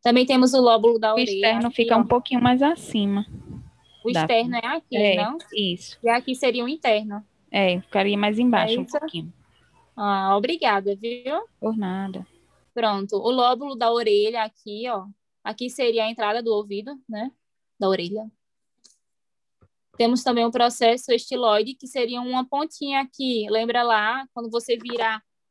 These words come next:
Speaker 1: é, a, a gente, o crânio, e você vê lá aquela pontinha que nem, é, Tainá tinha mostrado na estante, aí a pontinha do processo estiloide, né? Um, um negocinho aqui.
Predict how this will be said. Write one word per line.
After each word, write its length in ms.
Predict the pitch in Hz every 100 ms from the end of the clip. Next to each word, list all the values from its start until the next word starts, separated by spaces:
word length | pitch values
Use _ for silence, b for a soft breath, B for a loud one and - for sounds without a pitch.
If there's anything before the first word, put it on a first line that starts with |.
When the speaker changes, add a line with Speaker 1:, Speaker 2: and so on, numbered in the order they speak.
| _
Speaker 1:
é, 600 | 208 214 208 202 196 190 196 - _ _ _ _ _ _ _ _ _ _ _ -
a, 640 | 196 196 190 185 180 - 202 _ _ _ _ _ _ - - - _ -
a 120 | 233
gente, 260 | 247 220 277
o 40 |
crânio, 380 | - 240 240 254
e 40 |
você 220 | 240 262 262
vê 120 | 254
lá 60 |
aquela 200 | 233 247
pontinha 640 | 254 269 294 - 262 233 226
que 100 | 233
nem, 560 | 233 233 254 277 247 226 - _ _ _ - -
é, 240 | 214 208 208
Tainá 240 | 233 226
tinha 140 | 226 233
mostrado 500 | 233 240 233 214 220
na 100 | 220
estante, 640 | - 208 214 254 294 311 _ _ _ _ _
aí 160 | 214 214
a 100 | 226
pontinha 400 | 254 262 254 247
do 220 | 254 254
processo 380 | 247 240 233 240
estiloide, 640 | - 262 240 190 190 196 _ _ -
né? 160 | 202 214
Um, 240 | 226 220 -
um 300 | 202 190 190
negocinho 400 | 202 196 202 214
aqui. 300 | 214 - -